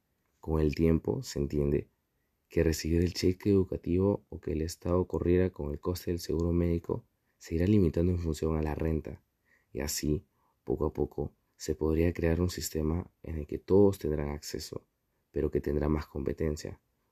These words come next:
mucho menos coste para las arcas públicas y una forma de funcionar más eficiente. La dolarización de Argentina. Asimismo, Milei ha defendido un millón de veces el comercio libre,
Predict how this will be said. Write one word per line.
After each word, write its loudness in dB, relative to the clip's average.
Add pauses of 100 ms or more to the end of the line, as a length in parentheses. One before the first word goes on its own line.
mucho -2
menos 2
coste -2
para 2
las -2
arcas -6
públicas -2 (320)
y -4
una 0
forma 2
de 2
funcionar -4
más -8
eficiente. -8 (1080)
La 6
dolarización 4
de 6
Argentina. -2 (960)
Asimismo, 2 (420)
Milei 6
ha 10
defendido 6
un 6
millón 4
de 6
veces 0
el -10
comercio -2
libre, -2